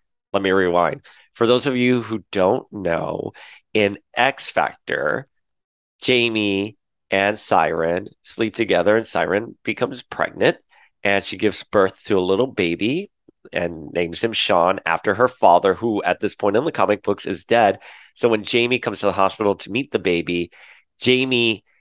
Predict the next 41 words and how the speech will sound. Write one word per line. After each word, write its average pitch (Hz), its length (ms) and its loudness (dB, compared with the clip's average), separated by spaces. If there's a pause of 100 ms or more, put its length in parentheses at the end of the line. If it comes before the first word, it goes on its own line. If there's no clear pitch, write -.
(320)
unknowingly 135 840 4
absorbs 120 640 4
him 95 340 -2
back 117 380 2
into 127 320 2
him 101 100 2
because 104 360 0
the 104 80 -4
baby 92 340 -2
was 90 240 -2
a 92 60 -4
dupe. 82 420 -8 (100)
And 98 420 0
it 101 200 -4
was 95 480 2 (160)
such - 420 -4
a 101 140 2 (500)
heartbreaking 147 1200 0
scene 160 680 -2
for 127 200 0
the 110 140 0
reader 165 560 4
at 120 160 4
the - 80 -8
time. 135 480 4
You're 110 100 -2
just 107 200 -10
like, 110 160 -4 (100)
"What? 214 720 4
Oh 202 260 4
my 180 320 0 (180)
God. 202 800 4 (500)
That's - 260 2
horrible." 202 580 4
It 180 60 2
was 175 120 -4
such - 140 -8
a 180 60 0
horrible 190 500 6
scene, 190 460 -2
but, 156 220 4